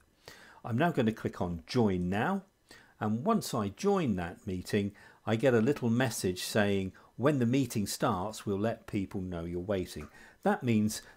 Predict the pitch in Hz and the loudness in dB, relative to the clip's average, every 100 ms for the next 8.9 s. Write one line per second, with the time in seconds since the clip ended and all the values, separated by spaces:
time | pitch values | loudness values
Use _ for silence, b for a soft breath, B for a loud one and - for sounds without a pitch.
0 | - 113 - - 139 127 123 117 B _ | -8 -4 -4 0 0 2 0 -2 B _
1 | - 98 98 113 156 147 110 92 90 95 | -8 -6 -2 0 0 0 0 0 -2 -4
2 | 90 90 87 98 92 B - 135 - 151 | -6 -6 -6 -6 -6 B -6 -6 -2 -2
3 | 120 117 101 117 170 131 87 82 85 - | 0 -2 0 2 2 2 0 -2 -6 -10
4 | - 104 107 156 147 110 107 - 120 113 | -2 -2 -2 -2 -2 -4 -8 0 2 2
5 | 98 101 - 98 - 90 87 95 104 104 | 2 0 -2 -8 -6 -8 -8 -6 -4 -2
6 | 101 B B - 95 95 - 98 92 92 | -2 B B -12 -10 -8 -8 -4 -2 -2
7 | 87 95 98 110 - 92 90 B B B | -2 -2 0 0 0 -2 -2 B B B
8 | - 87 - - - 95 90 87 | -10 -10 -8 -12 -4 0 2 0